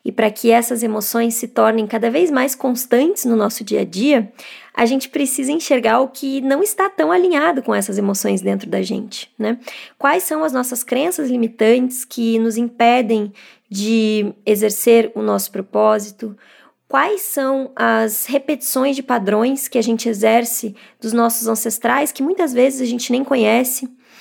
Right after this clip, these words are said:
Mas na medida em que a gente vai aprofundando o nosso autoconhecimento, com meditação, com silêncio, com terapias, com uma alimentação mais sutil, na medida em que a gente vai se conectando e com a simples intenção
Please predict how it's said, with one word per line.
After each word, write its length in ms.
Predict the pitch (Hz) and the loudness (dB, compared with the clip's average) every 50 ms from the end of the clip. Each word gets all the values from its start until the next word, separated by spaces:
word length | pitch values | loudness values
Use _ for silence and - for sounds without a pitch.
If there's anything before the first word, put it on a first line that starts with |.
| - - - - - | -18 -18 -18 -10 -2
Mas 160 | - 262 262 | 0 2 4
na 80 | 285 285 | 4 4
medida 260 | 294 277 262 320 427 | 2 2 2 4 4
em 80 | 415 392 | 4 4
que 80 | 370 | 4
a 40 | 339 | 2
gente 200 | 294 294 269 277 | 0 -2 -2 0
vai 80 | 262 254 | 0 0
aprofundando 840 | 254 254 254 285 302 302 - - 320 294 262 220 240 247 277 302 285 | 0 0 0 0 0 -2 -2 -4 -2 -2 2 2 4 4 4 2 2
o 40 | 262 | 2
nosso 280 | 247 226 233 233 - | 2 2 2 2 2
autoconhecimento, 920 | 226 220 214 - 233 220 214 202 - 208 202 202 202 214 226 233 233 226 - | 0 0 0 -2 -2 -2 -2 -2 -2 -2 0 0 2 2 2 0 0 -4 -6
com 80 | - | -6
meditação, 880 | 220 214 202 196 - - 214 196 - - - 214 220 226 226 226 220 214 | -4 -4 -4 -6 -8 -10 -10 -8 -4 -2 0 2 2 4 4 2 2 0
com 160 | 208 - 208 | -2 -4 -6
silêncio, 920 | 196 - - 214 208 208 220 226 226 226 220 208 - - - 226 220 220 214 - - - - - - _ | -4 -4 -2 0 0 2 4 4 4 4 2 -2 -4 -4 -4 -4 -4 -4 -6 -10 -16 -20 -20 -20 -20 _
com 120 | - 240 233 | -4 -2 -2
terapias, 1080 | 226 233 214 208 - _ - 226 233 240 240 233 233 220 220 214 220 208 - - - - - - _ _ _ | 0 0 -2 -2 -4 _ 0 2 4 4 6 6 6 6 6 4 2 -2 -6 -10 -12 -16 -20 -20 _ _ _
com 100 | - 240 | -2 2
uma 100 | 233 240 | 2 4
alimentação 480 | 233 226 220 220 208 214 202 - 226 220 | 4 4 2 0 -2 -4 -4 -2 0 2
mais 180 | 220 208 202 | 2 0 0
sutil, 800 | - - 202 - - - - - 233 226 233 226 233 226 220 220 - - - _ _ | -2 -6 -8 -10 -10 -10 -4 0 2 4 6 6 4 4 2 -2 -6 -16 -20 _ _
na 80 | - 247 | 0 0
medida 280 | 262 247 226 294 302 | 0 0 0 0 0
em 40 | 359 | 0
que 100 | 349 320 | 0 0
a 40 | 285 | 0
gente 200 | 277 277 - 240 | -2 -2 -2 -2
vai 160 | 254 240 240 | 0 0 0
se 160 | 240 - 269 | 0 -2 -6
conectando 840 | - - 294 277 262 262 262 - _ _ - 247 247 262 294 277 233 | -2 0 0 0 0 0 -4 -10 _ _ 2 4 4 4 2 0 0
e 80 | 240 240 | -2 -2
com 120 | 240 - | -2 -2
a 100 | 262 254 | -2 -2
simples 600 | 254 - - 311 392 415 381 320 294 247 214 220 | -2 -2 -2 -2 0 0 2 2 2 0 0 0
intenção 920 | 262 311 392 466 - - 320 302 330 381 - - - - 240 220 202 202 | 0 0 0 0 0 0 0 0 2 0 -2 -2 0 2 2 2 2 0